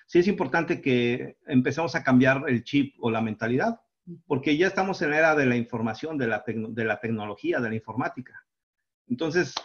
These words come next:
ya no es lo mismo de antes, que antes tenía un negocio tradicional y uno ganaba bien. Hoy en día hay muchas personas que tienen un negocio tradicional y están, pero bien estresados.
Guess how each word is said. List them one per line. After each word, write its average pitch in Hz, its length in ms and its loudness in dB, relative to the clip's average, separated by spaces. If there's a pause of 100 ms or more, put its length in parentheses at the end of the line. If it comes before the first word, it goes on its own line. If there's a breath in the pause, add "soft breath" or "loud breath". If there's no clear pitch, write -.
(160)
ya 170 180 4
no 214 80 4
es 208 80 4
lo 202 80 4
mismo 175 260 2
de 165 60 2
antes, 175 300 0
que 151 100 -2
antes 160 320 -2
tenía 147 240 -2
un 165 60 -4
negocio 156 320 -2
tradicional 127 460 0
y 185 40 2
uno 185 180 0
ganaba 156 320 0
bien. 226 200 -2
Hoy 208 160 0
en 208 80 0
día 208 160 4
hay 202 80 0
muchas 196 280 -4
personas - 380 -8
que 143 100 -12
tienen 165 220 -4
un 180 80 -2
negocio 170 300 -2
tradicional 151 480 -2 (280 soft breath)
y 139 140 0
están, 185 400 0
pero 135 220 2
bien 190 320 2
estresados. - 840 -8